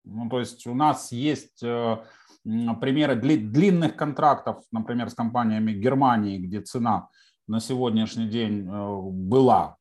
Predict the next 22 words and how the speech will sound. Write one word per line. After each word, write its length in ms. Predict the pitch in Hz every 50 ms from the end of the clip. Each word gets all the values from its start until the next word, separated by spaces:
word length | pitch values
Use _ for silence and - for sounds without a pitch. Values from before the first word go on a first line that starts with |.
| _ _ -
до 180 | 113 101 107
четвёртого 580 | 95 - - - 123 113 110 - - 98 98 95
квартала, 440 | - - - - - 180 196 180 -
потому 300 | - - 113 107 104 95
что 160 | - - 104
«Газпром» 500 | 95 98 92 - - 131 123 117 113 -
озвучил 460 | 107 104 110 127 135 - - 113 110
цену 280 | 110 - 127 113 113 110
на 160 | 110 110 110
четвёртый 460 | 107 - - - 120 113 117 - 104
квартал 540 | - 113 104 - - 160 165 175 170 175 - - _ _ _ _ - 113 -
пятьсот 320 | - 110 - 160 156 - -
пятьдесят 420 | 131 120 120 110 - 135 120 117
долларов 380 | 113 131 135 127 117 110 104 98
за 100 | 101 95
тысячу 260 | - 107 95 - -
кубических 540 | - 104 95 101 95 92 - - - 110 - -
метров, 340 | 208 214 220 175 143 120
до 80 | 113 139
этого 240 | 165 160 156 131 110
было 260 | 101 120 127 123 113
триста. 460 | - - 92 87 71 71 - _ _